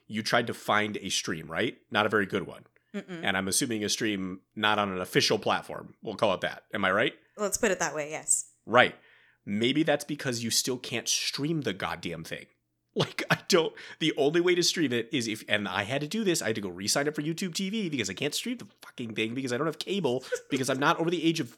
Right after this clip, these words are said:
Speaker 1: fifty. So unless you have a cable subscription and thereby you have access to A B C Go, or you pay for, uh, uh, uh, YouTube T V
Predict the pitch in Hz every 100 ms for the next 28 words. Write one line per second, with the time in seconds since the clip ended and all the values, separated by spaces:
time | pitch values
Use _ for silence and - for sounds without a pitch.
0 | _ 262 262 - 87 104 - - - _
1 | _ _ _ - 165 151 135 135 180 -
2 | 240 202 156 123 117 - 117 - 113 156
3 | 202 180 143 131 127 98 101 110 123 120
4 | 117 110 117 - 92 98 127 196 160 98
5 | 85 101 _ _ _ _ _ 113 156 110
6 | 104 151 _ _ 120 120 - 127 117 -
7 | 113 101 95 - _ _ 107 95 92 -
8 | 104 92 82 101 95 92 85 131 104 143
9 | 202 170 190 170 175 170